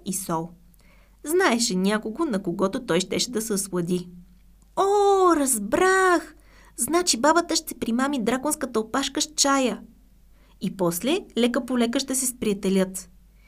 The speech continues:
И вече няма да е самотна. А когато от опашката порасне дракон, баба Цонка ще бъде толкова щастлива. Ами ние? И ние ще се сприятелим с нея. Ще й ходим ли на гости?“ „Да,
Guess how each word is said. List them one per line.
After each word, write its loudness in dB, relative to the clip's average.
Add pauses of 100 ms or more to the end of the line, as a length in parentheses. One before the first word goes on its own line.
(220)
И -6
вече 4
няма 6
да 4
е 8
самотна. 2 (960)
А -2
когато 2
от 0
опашката 2
порасне 0
дракон, 2 (200)
баба 8
Цонка -2
ще -2
бъде -4 (160)
толкова 2
щастлива. -2 (640)
Ами 2
ние? 4 (600)
И -2
ние 4
ще 0
се -2
сприятелим 0
с 0
нея. -2 (640)
Ще 0
й 2
ходим 0
ли 2
на 4
гости?“ 2 (640)
„Да, 6